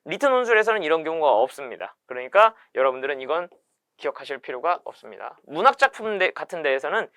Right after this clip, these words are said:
시를 쓴다거나 그러면 한 줄을 띄우는 경우가 있는데 리튼 혼술에서는 줄을 띄우게 되면 그것은 원고지 사용법에 어긋난 것이라서 그냥 부정행위자 처리된다라고 생각하시면 되겠습니다. 그래서 여기서 줄을 비울 필요가 없는데 줄을 비웠다? 그럴 때는 연결하는 표시,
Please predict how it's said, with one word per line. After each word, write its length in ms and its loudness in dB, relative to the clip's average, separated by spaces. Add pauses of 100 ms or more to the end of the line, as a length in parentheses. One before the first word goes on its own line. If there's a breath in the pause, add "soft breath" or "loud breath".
(200 soft breath)
시를 340 0
쓴다거나 540 6
그러면 400 -2 (240 soft breath)
한 220 2
줄을 320 -4
띄우는 320 0
경우가 300 -2
있는데 440 -6
리튼 240 -8
혼술에서는 480 -8
줄을 360 -6
띄우게 300 -2
되면 440 0 (720)
그것은 540 0
원고지 440 2
사용법에 460 0
어긋난 400 2
것이라서 460 -6
그냥 260 -10
부정행위자 540 0
처리된다라고 840 -8
생각하시면 480 -8
되겠습니다. 540 -4 (180)
그래서 200 -6
여기서 280 0 (240 soft breath)
줄을 320 0
비울 180 0
필요가 280 2
없는데 320 0
줄을 220 -4
비웠다? 340 2
그럴 200 -10
때는 200 -6
연결하는 500 -4
표시, 240 -14